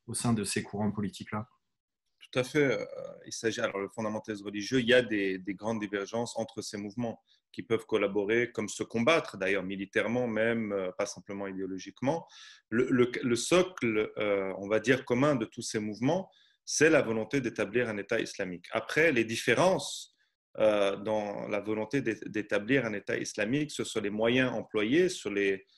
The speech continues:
Speaker 2: euh, sur quels instruments, euh, et quelles, euh, tactiques et stratégies pour, euh, envoyer. Par exemple, on parle des mouvements fondamentaux islamiques de type,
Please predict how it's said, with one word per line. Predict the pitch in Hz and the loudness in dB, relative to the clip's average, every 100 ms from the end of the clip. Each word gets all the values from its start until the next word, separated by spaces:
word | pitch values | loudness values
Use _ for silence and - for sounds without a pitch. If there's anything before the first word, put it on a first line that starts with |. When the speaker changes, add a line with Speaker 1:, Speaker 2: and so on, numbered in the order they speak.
| _ _ - | _ _ -4
Speaker 2:
euh, | 104 101 98 98 98 95 98 98 | 0 2 0 -4 -6 -8 -10 -10
sur | 95 107 | -10 -10
quels | - 123 107 | 0 0 0
instruments, | 110 - - 120 143 185 - _ _ _ - | -4 -6 -4 0 0 -2 -10 _ _ _ -4
euh, | 104 104 101 98 - | 0 2 2 0 0
et | 110 - | -2 2
quelles, | 135 139 139 123 | 4 6 4 0
euh, | 104 | -4
tactiques | - 113 - 143 | -2 -4 -4 -4
et | 120 | -4
stratégies | - 110 110 110 - | -4 -6 -4 -4 -6
pour, | 104 95 - | -8 -8 -8
euh, | - 101 | -8 -10
envoyer. | 98 95 90 95 - _ | -6 -8 -8 -12 -14 _
Par | 110 | 0
exemple, | 107 110 143 139 | 2 2 2 2
on | 110 | -4
parle | - 123 | 2 2
des | 113 | 2
mouvements | 110 104 117 | -4 -4 -6
fondamentaux | 117 107 104 - | -4 -6 -6 -4
islamiques | 107 - - 107 120 117 | -6 -6 -4 -2 -2 -4
de | 107 | -8
type, | - 107 | -8 -10